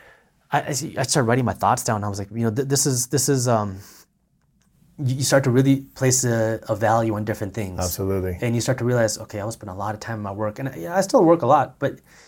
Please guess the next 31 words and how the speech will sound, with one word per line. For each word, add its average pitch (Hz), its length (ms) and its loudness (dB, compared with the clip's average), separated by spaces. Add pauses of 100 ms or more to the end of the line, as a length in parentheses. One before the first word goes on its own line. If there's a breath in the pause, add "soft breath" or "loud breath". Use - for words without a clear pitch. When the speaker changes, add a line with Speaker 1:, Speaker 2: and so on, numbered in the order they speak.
Speaker 1:
you 147 80 2
start 151 200 2
to 139 60 -6
realize 131 200 4
that, 117 100 -4
you 127 60 -2
know, 123 60 0
I 131 60 2
need 143 160 0
to 127 60 -2
spend 123 280 -4
some 117 120 -6
time 113 280 -2
with 104 100 -6 (500)
my 95 140 -12
family. 117 420 -2
I 110 40 -4
need 117 160 -4
to 117 60 -10
do 113 180 -4
certain 107 220 -8
things. 110 280 -8
I 113 60 -8
need, 110 180 -8
I 120 60 -10
need 120 140 -2
to 120 60 -4
make 117 140 -2
sure 117 160 -8
that 113 100 -4
I 107 180 -6